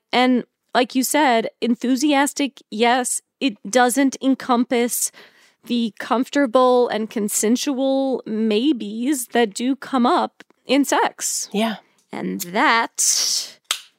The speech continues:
Speaker 1: is what I want to talk about with you today. I just popped my LaCroix open.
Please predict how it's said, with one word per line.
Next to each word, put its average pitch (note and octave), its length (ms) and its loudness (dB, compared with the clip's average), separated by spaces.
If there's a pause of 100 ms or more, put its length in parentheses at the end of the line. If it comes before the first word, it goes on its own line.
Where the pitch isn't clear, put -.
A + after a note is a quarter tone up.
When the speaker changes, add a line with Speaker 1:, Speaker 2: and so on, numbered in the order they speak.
(480)
Speaker 1:
is G3+ 260 -2
what F#3+ 200 0
I F#3+ 80 0
want F#3 200 -4
to - 200 -14
talk - 200 -4
about A3+ 480 0
with A3+ 240 -4
you A3+ 240 -8
today. - 840 -6
I - 40 -6
just - 240 -4
popped G3 240 -2
my G#3 140 -2
LaCroix G#3 560 -6
open. - 480 -10